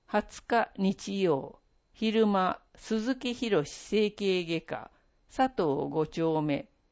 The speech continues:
電話六五の一三零零。夜間、積善クリニック、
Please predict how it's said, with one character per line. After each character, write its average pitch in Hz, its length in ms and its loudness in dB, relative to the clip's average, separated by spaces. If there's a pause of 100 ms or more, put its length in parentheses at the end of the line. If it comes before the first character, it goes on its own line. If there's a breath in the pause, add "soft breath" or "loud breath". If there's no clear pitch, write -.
(340)
電 202 340 4
話 175 360 4
六 190 380 -2
五 190 340 2
の 180 320 -2 (120)
一 - 240 -8
三 202 480 0
零 165 380 2
零。 147 260 -4 (1120)
夜 220 160 4
間、 143 380 -4 (360)
積 233 380 0
善 226 320 2
ク 214 160 -2
リ 226 160 2
ニ 160 220 0 (180)
ッ - 60 -16
ク、 151 160 -10